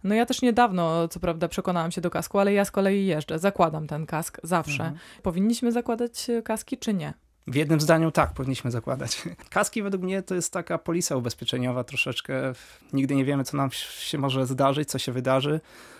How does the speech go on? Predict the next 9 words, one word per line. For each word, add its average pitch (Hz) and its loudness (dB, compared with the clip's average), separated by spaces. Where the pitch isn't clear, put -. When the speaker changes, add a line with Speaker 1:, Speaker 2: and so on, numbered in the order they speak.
Speaker 2:
Zazwyczaj 127 0
patrząc 131 0
na 135 2
przykład 131 -2
na 127 0
bezpieczeństwo 127 -4
w - -8
pojeździe, 127 -2
no, 123 -4